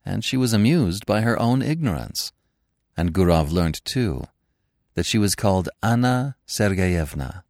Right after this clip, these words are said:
Afterwards, he thought about her in his room at the hotel.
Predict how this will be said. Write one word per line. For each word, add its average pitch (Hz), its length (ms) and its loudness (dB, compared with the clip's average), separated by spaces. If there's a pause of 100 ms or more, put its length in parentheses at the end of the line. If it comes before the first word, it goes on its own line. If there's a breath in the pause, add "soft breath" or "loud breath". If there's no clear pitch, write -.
(1600)
Afterwards, 82 920 -2 (260)
he 127 100 -6
thought 180 220 -2
about 80 280 0
her 80 180 -2
in 87 100 -2
his 98 240 -2
room 117 280 0
at 78 80 -4
the 80 100 -4
hotel. 87 720 -4